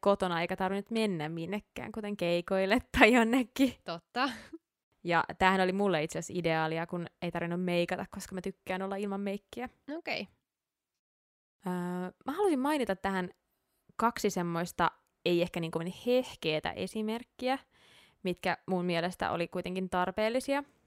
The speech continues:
Speaker 1: Jos on vähänkään vatsa jäkissä, niin suosittelen ehdottomasti, ettei kukaan kärvistele sen olon kanssa,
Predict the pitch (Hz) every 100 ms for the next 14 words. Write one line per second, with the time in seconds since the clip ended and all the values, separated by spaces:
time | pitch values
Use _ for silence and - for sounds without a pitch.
0 | _ _ _ - - _ - 185 208 202
1 | 247 269 214 170 170 - _ _ - 208
2 | - 180 165 180 - 240 - 277 - _
3 | _ - 175 170 - - 175 170 208 294
4 | 349 214 220 - 247 262 - 254 190 190
5 | 190 185 247 240 170 165 180 - 240 254
6 | 240 220 185 185 185 165 190 -